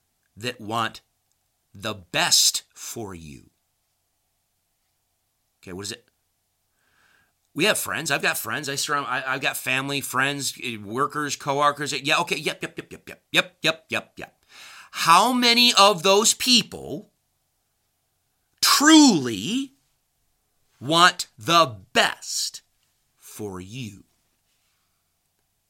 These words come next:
How many of your coworkers are, are, if you have to work in a team, how many of your coworkers are gonna come to bat for you and say, "You know what? You did a phenomenal job, and quite honestly, you need credit for this." And so I, I'm gonna go up and I'm gonna talk to the supervisor,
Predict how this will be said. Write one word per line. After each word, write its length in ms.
How 100
many 140
of 60
your 100
coworkers 840
are, 260
are, 140
if 200
you 160
have 160
to 80
work 260
in 60
a 40
team, 420
how 160
many 160
of 80
your 120
coworkers 800
are 160
gonna 200
come 240
to 60
bat 260
for 120
you 180
and 80
say, 140
"You 140
know 160
what? 340
You 280
did 160
a 40
phenomenal 680
job, 520
and 80
quite 240
honestly, 360
you 200
need 180
credit 320
for 140
this." 320
And 120
so 280
I, 240
I'm 120
gonna 140
go 220
up 180
and 140
I'm 60
gonna 120
talk 240
to 80
the 80
supervisor, 720